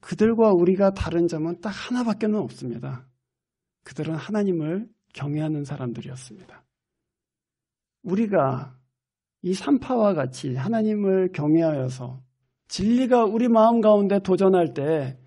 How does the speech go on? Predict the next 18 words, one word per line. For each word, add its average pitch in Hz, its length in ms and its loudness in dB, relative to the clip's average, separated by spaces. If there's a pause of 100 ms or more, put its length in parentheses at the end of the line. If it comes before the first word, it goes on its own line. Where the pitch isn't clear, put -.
(220)
내가 - 220 -18
그러겠노라고 143 960 -2 (800)
그 160 140 -8
진리에 190 440 0
응답하기 208 640 2
시작하면, - 680 -10
하나님을 254 580 -2
두려워하는 240 720 4
이, 202 220 -2
그 233 200 2
길 196 240 2
가운데 190 440 2
서기 202 260 -6
시작하면 135 680 -4 (1500)
우리도 185 720 2
엘리야나 156 760 2
모세와 147 440 -2
같이 139 560 -10